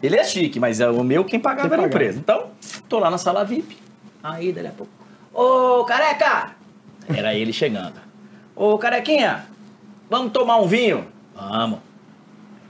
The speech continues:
Speaker 1: "Deu tudo certo aí, Zico?" "Deu tudo certo, tudo certo." Vamos pro, vamos pro avião, chama o voo. Aí, pô, ele tá na poltrona, sei lá, dois A, eu tô na seis J.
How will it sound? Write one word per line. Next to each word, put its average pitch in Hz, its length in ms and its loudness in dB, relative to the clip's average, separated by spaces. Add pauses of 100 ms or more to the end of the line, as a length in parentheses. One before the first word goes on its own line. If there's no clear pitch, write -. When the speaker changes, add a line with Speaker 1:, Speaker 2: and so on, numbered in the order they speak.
(500)
Speaker 1:
"Deu 214 140 2
tudo 185 180 -4
certo 190 260 2
aí, 208 160 4
Zico?" 131 220 -2
"Deu 180 100 -2
tudo 185 160 -6
certo, 160 160 -2
tudo 156 120 -10
certo." - 220 -10
Vamos 175 200 -2
pro, 190 280 0 (100)
vamos 156 180 -2
pro 180 80 0
avião, 170 500 0
chama 120 280 -2
o 175 40 0
voo. 220 340 2 (640)
Aí, 143 720 0 (120)
pô, 120 220 0
ele 107 160 -2
tá 143 160 -2
na 156 80 -2
poltrona, 131 440 -6
sei 123 180 -2
lá, 87 260 -8
dois 135 560 0
A, 139 340 0 (380)
eu 123 100 -2
tô 147 180 -4
na 151 120 0
seis 151 760 0
J. 98 400 0